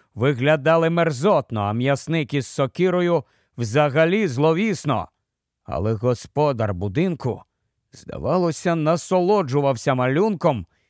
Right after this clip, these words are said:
який, на відміну від нього, у мене викликав лишень спротив та огиду.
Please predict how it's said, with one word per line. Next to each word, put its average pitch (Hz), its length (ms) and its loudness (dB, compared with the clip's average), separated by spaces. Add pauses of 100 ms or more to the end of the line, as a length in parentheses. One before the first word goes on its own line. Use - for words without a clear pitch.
(160)
який, 139 600 -4
на 113 220 -2
відміну 131 480 -2
від 117 220 -2
нього, 139 480 0 (460)
у 85 140 -6
мене 117 500 0
викликав 113 800 0
лишень 135 500 -2
спротив 143 840 -2
та 160 280 2
огиду. 151 680 2